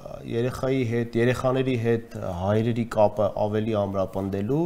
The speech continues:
և հետագայում, ը, որոշակի ընտանեկան խնդիրների դեպքում ամուսնա-,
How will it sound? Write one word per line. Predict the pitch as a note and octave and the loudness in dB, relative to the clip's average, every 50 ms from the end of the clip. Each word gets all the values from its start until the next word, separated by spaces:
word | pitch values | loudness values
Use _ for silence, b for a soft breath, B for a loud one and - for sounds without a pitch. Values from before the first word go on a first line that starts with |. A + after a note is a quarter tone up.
| E3+ | -2
և | D#3 C3 A#2+ G#2+ | -2 -4 -4 -4
հետագայում, | A#2 A2+ A2+ - A2+ A2+ A2 A2+ A2+ B2 C#3 C#3+ C#3 | -4 -4 -2 -2 -2 0 2 2 2 2 2 0 0
ը, | C3 - - - - - - - - - - _ _ - - A#2 A2 A2 A2 G#2+ G#2+ G#2+ | -2 -4 -12 -20 -20 -20 -20 -20 -20 -20 -20 _ _ -14 -8 -6 -4 -2 -2 -2 -2 -2
որոշակի | A2+ A2+ A2+ G#2+ - A#2+ A2 G#2 - A#2 | 0 0 -2 -2 -2 -4 -4 -2 -2 -4
ընտանեկան | A2 G#2+ - G#2 G#2 G#2 G2+ - G#2 G#2 - | -4 -2 -2 -4 -4 -4 -6 -6 -8 -8 -8
խնդիրների | - G#2 G#2 - - G#2+ G#2+ A#2 B2 C3+ C#3 | -10 -12 -10 -10 -8 -6 -4 -4 -4 -4 -4
դեպքում | C3 C3 B2+ B2+ - - C#3 C3 B2+ | -2 -2 -4 -4 -6 -10 -6 -4 0
ամուսնա-, | A#2 A2+ A2+ A2+ A2+ A2 - - - - A#2+ A#2 | 0 0 0 -2 -6 -10 -12 -14 -10 -8 -8 -6